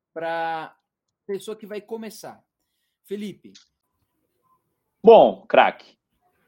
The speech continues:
Speaker 2: o meu, <laughs> a, a minha opinião aqui na escolha do instrumento, eu acho que todo mundo deve pensar um pouco a respeito da,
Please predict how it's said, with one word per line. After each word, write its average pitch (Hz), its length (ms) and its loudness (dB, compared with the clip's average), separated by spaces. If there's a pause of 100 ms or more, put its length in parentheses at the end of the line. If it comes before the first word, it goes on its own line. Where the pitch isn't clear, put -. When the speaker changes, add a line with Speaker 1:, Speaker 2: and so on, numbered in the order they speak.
(200)
Speaker 2:
o 120 80 -18
meu, 143 300 0 (640)
<laughs> - 760 -20
a, 131 240 0
a 131 40 -2
minha 147 160 -2
opinião 156 380 2
aqui 147 160 -2
na 151 100 2
escolha 151 340 2
do 135 80 -4
instrumento, 131 580 -6
eu 131 80 2
acho 131 160 0
que 139 440 -4 (760)
todo 147 200 2
mundo 151 200 -2
deve 143 220 4
pensar 139 300 0
um 135 80 -2
pouco 139 360 2
a 135 60 6
respeito 135 540 2
da, 120 600 6